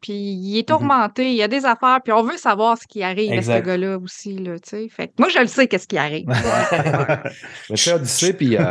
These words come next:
Speaker 3: Valhalla sont, sont sortis aussi dans des, dans une période de temps où que tous les développeurs voulaient avoir un jeu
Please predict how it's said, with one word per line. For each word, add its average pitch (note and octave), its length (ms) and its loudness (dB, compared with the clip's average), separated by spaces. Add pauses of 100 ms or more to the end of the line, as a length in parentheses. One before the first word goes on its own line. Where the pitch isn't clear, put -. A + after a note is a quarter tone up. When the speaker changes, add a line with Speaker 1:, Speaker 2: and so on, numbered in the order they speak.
(240)
Speaker 3:
Valhalla G2 420 2
sont, E2+ 500 2 (220)
sont G#2+ 160 0
sortis A#2 240 -4
aussi D#3+ 240 -2
dans F3 180 2
des, A#2 300 0
dans G#2 260 2
une G#2+ 220 2
période A#2 300 2
de B2 80 0
temps C#3+ 120 0
où C#3+ 160 -2
que C3 260 2 (580)
tous D#3 240 0
les C3 80 4
développeurs A2 640 2
voulaient F#2+ 280 -2
avoir G2+ 320 2
un F2+ 300 2
jeu A2+ 380 0